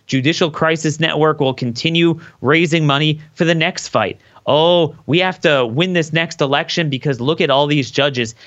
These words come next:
And by the way, maybe we ought to reiter-, revisit these hundred or so judges that have been appointed.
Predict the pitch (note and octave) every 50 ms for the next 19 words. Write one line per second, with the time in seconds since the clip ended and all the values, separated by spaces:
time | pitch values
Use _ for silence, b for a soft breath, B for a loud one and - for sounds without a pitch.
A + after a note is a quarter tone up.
0 | B B B C#3 C#3 C3 G3 A3+ A#3+ G#3+ F#3 D#3 E3+ F#3 G3 G3 F#3+ E3 b b
1 | b b b b b _ _ _ _ - C3 E3 A3+ C#4+ D4 D#4+ D#4+ A#3 F#3+ F3
2 | D#3 D#3+ F3+ F3 D3+ B2+ A#2 B2 D#3 D#3 C3+ C#3+ D#3 F3 - - - - - -
3 | - C3 - B2+ E3 F#3+ D#3+ A#2 C#3+ E3 E3+ B2 B2+ A2 - - _ _ _ -
4 | C#3+ D3+ B2+ A#2+ - - - - - F3 F3+ E3 D#3 E3+ D#3 D#3 D3 C3 - -
5 | D#3 D3+ C#3 A2+ A2+ C3 C3+ C#3+ C3+ D3+ D3+ C#3+ D3+ C3+ B2+ B2 A#2+ B2 C3 B2
6 | G#2+ A2 - C#3 C#3+ D3 D#3 F3 E3 D3 D3+